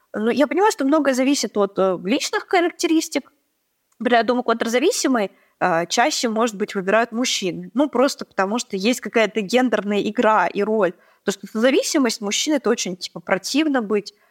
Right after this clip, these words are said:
А, а женщины, ам, э, женщины, они чаще, м, вот, у-, им положено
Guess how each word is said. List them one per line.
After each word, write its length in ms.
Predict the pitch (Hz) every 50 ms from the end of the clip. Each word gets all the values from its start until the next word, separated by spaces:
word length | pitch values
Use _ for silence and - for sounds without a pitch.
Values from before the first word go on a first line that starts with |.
| _ _ -
А, 260 | - 185 175 - -
а 140 | - - 208
женщины, 600 | 202 240 294 370 339 - - 247 233 214 196 190 - _ _ _ _ _ _ _ _
ам, 640 | - 190 185 180 180 180 180 175 175 175 180 175 - - _ _ _ _ - -
э, 460 | 196 190 185 180 180 175 175 180 185 - _ _ _ _ _ _ _ -
женщины, 680 | 185 185 220 277 320 302 - - 220 214 202 180 196 - _ _ _ _ _ _ _ _ _ _ _ _ -
они 280 | 196 196 196 226 254 247
чаще, 960 | - - 220 226 247 247 - - - - - 233 233 226 220 226 220 208 190 - _ _ 196 196 190 185 185 185 180
м, 240 | 175 175 175 - - _ -
вот, 340 | 196 190 196 - - - - _ _ _ _ _ _ _ _ _ _ _ _ _ _ _ _ _
у-, 80 | - 220
им 300 | 233 190 240 285 285 240
положено 920 | - _ - 233 247 262 269 277 269 254 220 220 214 208 202 196 190 196